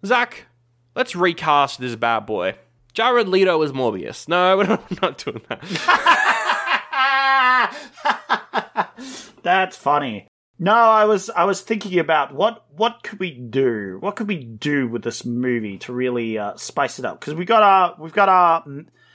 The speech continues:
Speaker 2: scientist who's been left on their own.
Speaker 1: Yeah.
Speaker 2: I'm thinking maybe Steve Carell.
Speaker 1: Oh.
Speaker 2: Yeah, yeah, yeah, yeah. You weren't expecting that one,
Speaker 1: I was
Speaker 2: were
Speaker 1: not
Speaker 2: you?
Speaker 1: expecting a Steve Carell, no.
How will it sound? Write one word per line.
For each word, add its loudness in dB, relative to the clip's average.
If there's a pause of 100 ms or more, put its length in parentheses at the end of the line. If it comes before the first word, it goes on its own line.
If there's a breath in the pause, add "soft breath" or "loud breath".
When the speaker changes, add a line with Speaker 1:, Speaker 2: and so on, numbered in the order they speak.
(100)
Speaker 2:
scientist -4
who's -12
been -8
left -6
on -8
their -6
own. -16 (140)
Speaker 1:
Yeah. 0
Speaker 2:
I'm -4
thinking -2 (460)
maybe -2
Steve -4
Carell. -2 (400)
Speaker 1:
Oh. 4 (240)
Speaker 2:
Yeah, 2
yeah, 2
yeah, 2
yeah. 2
You -2
weren't 2
expecting -6
that 0
one, -4
Speaker 1:
I -6
was -6
Speaker 2:
were -2
Speaker 1:
not 2
Speaker 2:
you? -4
Speaker 1:
expecting -4
a -8
Steve -6
Carell, -2
no. 0